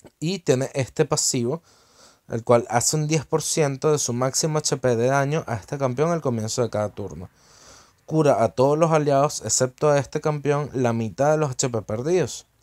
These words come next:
Aplica un debuff de treinta por ciento de reducir velocidad a este campeón durante un turno, al inicio de cada turno. Y también tiene un cincuenta por ciento de probabilidad de aplicar un debuff de miedo a este campeón durante un turno.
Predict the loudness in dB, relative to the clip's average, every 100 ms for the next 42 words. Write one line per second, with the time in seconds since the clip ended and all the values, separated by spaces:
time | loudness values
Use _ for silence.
0 | _ _ _ _ _ _ -2 -2 0 0
1 | 0 2 0 0 -2 0 0 2 2 2
2 | -2 -2 -2 -2 0 0 0 0 -2 0
3 | 0 0 2 2 2 -2 -4 -2 0 0
4 | 0 -4 -6 -4 -6 -2 0 0 0 -2
5 | -2 -2 -4 -2 -2 0 2 0 0 -2
6 | -2 -8 -12 _ _ _ _ _ _ -4
7 | 2 2 4 2 -2 -2 -2 -2 -2 -2
8 | 0 -2 -4 -4 -2 -2 -2 -2 0 2
9 | 2 0 -2 -2 -2 0 0 -2 -2 -2
10 | 0 0 0 0 0 -2 -2 -4 -2 0
11 | 0 2 2 0 -2 -6 -8 -10 -12 -14
12 | -20